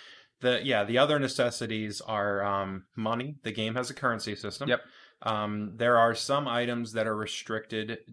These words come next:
Speaker 1: to, um, I don't know what I wanna, what I wanna call it, leveling up, progress,
Speaker 2: Sure.
Speaker 1: uh,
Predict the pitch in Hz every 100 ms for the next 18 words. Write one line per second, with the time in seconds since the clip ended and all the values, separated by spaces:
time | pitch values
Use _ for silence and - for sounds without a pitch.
0 | - 120 107 104 104 101 - 101 98 95
1 | 95 - _ _ - - - _ - 113
2 | 104 101 101 98 95 95 92 92 - 98
3 | 98 95 92 - 107 95 101 110 113 110
4 | 110 110 113 - _ 117 123 123 131 127
5 | - - - 127 135 139 131